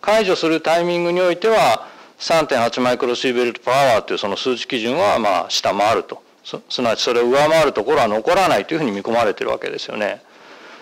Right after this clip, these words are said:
で、実際にその拠点区域外のところに何か生活してて色ついてるわけじゃないですから、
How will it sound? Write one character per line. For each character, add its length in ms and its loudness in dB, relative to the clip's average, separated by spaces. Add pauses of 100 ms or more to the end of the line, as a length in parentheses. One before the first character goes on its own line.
(240)
で、 120 2
実 280 -2
際 100 2
に 60 -2
そ 140 0
の 260 2 (320)
拠 160 -2
点 260 0
区 160 -2
域 200 -4
外 260 4
の 120 0
と 120 -4
こ 80 -2
ろ 160 2
に 260 -2
何 200 0
か 100 -4
生 180 0
活 160 0
し 60 -4
て 100 2
て 100 -2
色 200 0
つ 120 -2
い 80 0
て 100 -2
る 80 2
わ 100 0
け 80 -2
じ 80 -2
ゃ 40 -2
な 120 -2
い 80 -2
で 80 -4
す 100 -10
か 80 -8
ら、 300 -2